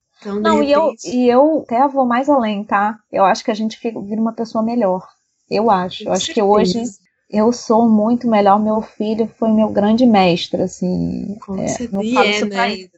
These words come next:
Speaker 2: tá, gente? Acho que não é. <laughs> Nessa fase de dois anos, não é o momento de dizer isso pra ele. <laughs>
Speaker 1: Não mesmo. <laughs>
Speaker 2: Mas,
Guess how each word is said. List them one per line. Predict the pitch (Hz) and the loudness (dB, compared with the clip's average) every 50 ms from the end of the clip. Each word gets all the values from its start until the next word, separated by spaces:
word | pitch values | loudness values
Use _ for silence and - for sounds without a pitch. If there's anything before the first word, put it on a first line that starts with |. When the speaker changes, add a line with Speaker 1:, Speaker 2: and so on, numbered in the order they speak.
| _ | _
Speaker 2:
tá, | - 180 185 208 | -10 -10 -8 -8
gente? | 208 202 165 151 151 - - - - 262 240 170 - - | -8 -8 -8 -8 -10 -14 -8 -4 -2 -2 0 0 -2 -2
Acho | - - - | -4 -4 -2
que | - 294 226 | -2 -2 0
não | 233 233 233 247 | 2 2 2 4
é. | 254 269 262 - - _ _ _ _ - | 2 2 -2 -6 -12 _ _ _ _ -16
<laughs> | - 254 247 240 - - - - 214 _ | -10 -6 -6 -6 -6 -8 -12 -18 -18 _
Nessa | 226 226 254 269 - - 285 277 | -4 -2 -2 -2 -2 -4 -6 -2
fase | - 269 262 262 254 269 | 0 0 0 0 -4 -6
de | 220 | -4
dois | 254 269 277 262 226 | -2 -2 -2 -2 -2
anos, | 247 247 262 254 | -4 -4 -4 -4
não | 269 285 320 311 285 | -4 -4 -2 0 0
é | 285 302 | -2 -2
o | 320 | -2
momento | 311 294 277 247 262 294 349 339 - | -2 -4 -6 -4 -4 -4 -4 -6 -8
de | 330 | -10
dizer | 277 302 294 277 - | -10 -8 -6 -6 -6
isso | - - _ | -8 -8 _
pra | - 339 320 302 | -4 -2 0 0
ele. | 269 226 220 214 247 | 0 0 -2 -2 -4
<laughs> | - - 277 - - - 285 254 - - 254 233 - | -4 -4 -6 -8 -4 -4 -4 -4 -4 -6 -8 -8 -6
Speaker 1:
Não | 226 233 233 226 247 | -6 -4 -2 -2 -2
mesmo. | 247 247 220 202 196 233 214 202 208 208 208 202 202 220 214 220 220 214 - 220 214 | -2 -2 -2 -2 -2 -4 -6 -8 -8 -8 -6 -6 -4 -2 0 0 0 0 0 -2 -4
<laughs> | 214 220 - - 233 247 - - - | -6 -8 -10 -10 -12 -12 -10 -8 -8
Speaker 2:
Mas, | 220 214 214 214 214 220 220 214 208 208 208 208 202 202 208 202 196 196 _ _ | -8 -8 -6 -6 -8 -8 -10 -10 -14 -16 -16 -16 -16 -14 -16 -16 -16 -20 _ _